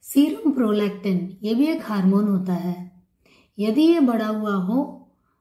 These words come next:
तो अंडे ठीक से नहीं निकलते हैं और माहवारी में भी गड़बड़ी हो सकती है, तो हम इसे भी करा लेते हैं। फिर महिला में एक internal sonography या transvaginal sonography कराते हैं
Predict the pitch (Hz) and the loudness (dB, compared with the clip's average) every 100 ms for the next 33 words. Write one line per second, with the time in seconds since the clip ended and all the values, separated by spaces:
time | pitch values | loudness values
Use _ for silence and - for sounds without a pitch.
0 | _ 240 202 208 254 262 262 262 269 262 | _ -4 0 2 2 2 2 2 4 6
1 | 269 269 254 247 262 262 277 320 247 196 | 6 4 0 -4 -2 0 0 0 0 0
2 | 196 202 202 226 254 269 208 180 190 190 | -2 -2 -2 0 2 2 2 2 2 2
3 | 185 180 185 185 190 180 185 185 - - | 2 0 -2 -4 -2 -2 -2 -4 -10 -20
4 | _ _ _ 240 262 320 302 285 247 208 | _ _ _ 0 4 4 2 2 2 0
5 | 190 175 170 175 175 190 180 185 185 185 | -2 -4 -6 -8 -8 -6 -4 -6 -10 -16
6 | _ _ _ _ _ _ _ _ _ _ | _ _ _ _ _ _ _ _ _ _
7 | _ _ _ _ _ _ _ _ - 339 | _ _ _ _ _ _ _ _ 0 4
8 | 320 277 285 294 302 311 320 302 269 254 | 4 4 2 2 0 0 -2 -4 -6 -2
9 | 269 - - _ _ _ _ _ 214 233 | -2 -2 -18 _ _ _ _ _ 0 2
10 | 269 294 302 294 277 240 240 240 247 254 | 4 2 2 0 0 0 0 -4 -2 2
11 | 269 254 214 220 247 233 208 214 208 214 | 2 0 -4 -2 -2 -2 -4 -2 -4 -4
12 | 208 214 190 180 196 190 208 226 226 226 | -6 -2 2 2 2 -2 -4 -4 -4 -4
13 | 247 262 - - | -2 -2 -4 -16